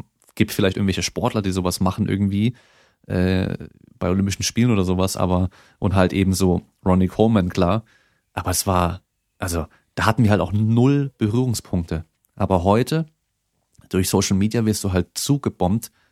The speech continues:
jeden Tag, wenn du halt in so einer, in so einer Blase mal bist, mit diesen, mit diesen Leuten, die halt so Sachen machen, mit diesen Freak-Körpern, mit diesen Freak-Leistungen ja auch, da kannst du dich ja theoretisch nur schlecht fühlen, vor allem als unsicherer Teenager dann,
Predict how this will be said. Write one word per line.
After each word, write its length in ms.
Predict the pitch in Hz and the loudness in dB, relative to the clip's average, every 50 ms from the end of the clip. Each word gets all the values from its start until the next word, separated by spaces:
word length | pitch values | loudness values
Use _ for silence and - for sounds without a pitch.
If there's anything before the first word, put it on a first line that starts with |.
| _ _ _ _ _ | _ _ _ _ _
jeden 320 | - - 101 107 120 123 120 | -6 -2 2 2 2 2 0
Tag, 400 | - - 107 110 113 123 - - | 0 0 0 2 0 0 0 0
wenn 120 | 92 90 | 0 0
du 120 | 92 90 | 2 2
halt 160 | 92 90 90 95 | 0 0 0 0
in 80 | 95 | 0
so 80 | 92 95 | 0 2
einer, 280 | 92 92 90 87 - | 2 2 0 0 -2
in 60 | - 87 | -2 -2
so 80 | 90 | 0
einer 120 | 90 90 92 | 0 -2 0
Blase 320 | - 92 90 95 98 104 | 0 0 0 0 0 0
mal 120 | 95 90 | -2 -2
bist, 380 | 87 - 117 139 - - - - _ _ _ _ _ _ _ _ _ _ _ - | -2 0 0 -2 -2 -4 -12 -16 _ _ _ _ _ _ _ _ _ _ _ -4
mit 180 | - 101 - - | -4 -4 0 0
diesen, 440 | 101 90 98 98 92 90 90 95 - _ _ _ _ _ _ - | -2 0 2 2 2 0 0 -2 -6 _ _ _ _ _ _ -6
mit 120 | - 95 95 | -4 -2 -2
diesen 200 | 101 90 92 92 | 0 0 2 2
Leuten, 460 | 90 90 101 107 117 - - 139 120 | 2 4 4 4 4 2 2 0 -2
die 140 | 110 110 104 | 0 0 0
halt 120 | 107 98 | 0 0
so 60 | 101 | 0
Sachen 300 | 98 92 98 95 - 104 | -2 -2 -2 -4 -2 -2
machen, 220 | 98 107 113 - 117 | -2 -2 -2 -2 -2
mit 120 | 104 95 | 0 0
diesen 180 | 101 92 98 95 | 0 -2 -2 -4
Freak-Körpern, 1000 | - - - - 113 113 117 - - _ - - - 107 104 104 - 120 113 107 | -4 -6 -6 -2 -2 -2 -2 -4 -10 _ -10 -4 -2 -2 -2 0 0 0 0 2
mit 100 | 101 98 | 0 0
diesen 180 | - 95 90 98 | -2 -2 -2 -4
Freak-Leistungen 840 | 92 - - 110 107 107 98 98 104 123 135 - - 107 101 95 90 | -4 0 0 0 0 0 0 2 2 2 0 -2 -2 -2 0 0 2
ja 120 | 90 92 | 2 2
auch, 260 | 80 90 110 127 - - _ _ _ - - _ _ _ _ - | 2 2 0 0 -2 -8 _ _ _ -20 -20 _ _ _ _ -8
da 100 | - - | -8 -6
kannst 300 | - - - 123 127 - | -4 0 0 0 0 0
du 60 | 127 | -2
dich 100 | 117 110 | 0 0
ja 60 | 113 | -2
theoretisch 320 | 110 - 120 110 107 - - | 0 0 0 0 0 0 0
nur 100 | 110 98 | 0 0
schlecht 320 | - - - 113 107 - | 0 0 0 -2 -2 -2
fühlen, 360 | - - - 120 123 117 104 | -8 -2 0 2 4 4 2
vor 160 | 92 - 85 92 | 0 0 -2 0
allem 140 | 107 113 | 2 2
als 160 | 110 110 104 - | 2 0 0 -2
unsicherer 540 | - 110 117 110 113 - - 110 101 98 | -2 0 0 0 0 0 0 0 0 -2
Teenager 460 | - - - 135 131 117 101 95 98 92 | -2 -2 0 0 2 2 0 2 2 2
dann, 280 | 92 92 107 131 127 | 2 2 0 -2 -4